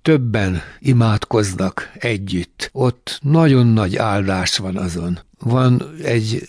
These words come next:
kis körünk is, özvegypapnék is, meg nyugdíjas lelkészek, egy páran vagyunk így, talán tízen, akik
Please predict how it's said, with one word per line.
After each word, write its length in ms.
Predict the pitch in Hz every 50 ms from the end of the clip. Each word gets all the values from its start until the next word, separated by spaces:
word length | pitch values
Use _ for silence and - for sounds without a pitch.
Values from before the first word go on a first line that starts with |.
| - - -
kis 420 | - 139 117 - - - - - - - - _
körünk 520 | - 143 135 123 117 117 113 110 104 -
is, 420 | 117 117 107 - - - - - - - _ _
özvegypapnék 1000 | - 131 135 110 117 117 123 113 - - 131 117 - - 123 120 120 120 110 -
is, 240 | - 113 104 - -
meg 400 | 107 101 101 98 95 98 - - - 110 110
nyugdíjas 540 | 131 139 120 117 113 127 123 107 92 90 -
lelkészek, 800 | 131 123 127 123 110 - 127 117 110 101 - - 113 110 - -
egy 160 | - 160 -
páran 520 | - - 151 117 110 110 107 110 113 107
vagyunk 480 | 104 110 110 98 104 104 101 101 95 -
így, 200 | 107 101 98 92
talán 380 | - 107 107 104 98 98 92 87
tízen, 680 | - - 123 117 113 107 98 104 107 104 98 98 98 -
akik 400 | - 135 120 - 127 113 104 -